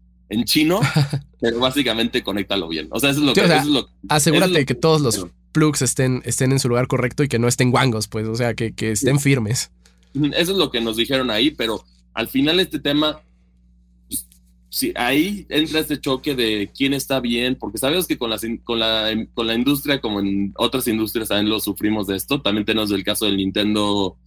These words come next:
Speaker 1: Switch con sus Joy-Cons que sabemos que, que se rinden muy seguido. Entonces,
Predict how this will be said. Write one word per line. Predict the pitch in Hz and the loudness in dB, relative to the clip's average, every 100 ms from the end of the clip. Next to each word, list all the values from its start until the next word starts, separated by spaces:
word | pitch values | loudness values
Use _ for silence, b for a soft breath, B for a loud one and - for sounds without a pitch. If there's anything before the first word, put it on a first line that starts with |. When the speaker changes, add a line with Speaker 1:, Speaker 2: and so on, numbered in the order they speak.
| _ _ | _ _
Speaker 1:
Switch | - - 123 - - | -6 2 2 2 -2
con | 110 101 | 0 0
sus | - 101 95 90 - _ 104 | 0 0 0 -4 -12 _ -4
Joy-Cons | 117 117 120 113 113 | 0 2 2 -2 -2
que | 104 95 | -4 -4
sabemos | 95 104 107 | -4 -4 -4
que, | - 95 92 90 87 _ _ _ _ _ | -2 -2 0 -2 -6 _ _ _ _ _
que | - 104 104 98 | -4 0 0 0
se | 110 | 0
rinden | 120 143 147 180 | 2 2 2 0
muy | 170 131 | 0 0
seguido. | 120 113 110 147 226 _ _ | 0 -2 -2 -4 -6 _ _
Entonces, | 110 110 123 131 143 - | -6 -2 -2 -2 -2 -4